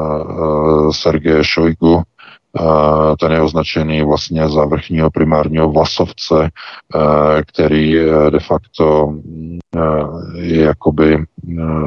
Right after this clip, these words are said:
hlavním viníkem, tedy rozkazu k sestřelení Prigožinova tryskáče. Eh, co s-, jak se to bude dál rozvíjet, to není vůbec jasné, protože,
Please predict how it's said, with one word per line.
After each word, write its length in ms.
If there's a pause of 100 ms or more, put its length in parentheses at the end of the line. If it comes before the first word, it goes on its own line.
hlavním 460
viníkem, 600
tedy 200
rozkazu 500
k 80
sestřelení 760
Prigožinova 720 (380)
tryskáče. 600
Eh, 1120 (1400)
co 280
s-, 160 (100)
jak 340
se 120
to 100
bude 220
dál 220
rozvíjet, 520 (220)
to 260
není 240
vůbec 380
jasné, 560
protože, 560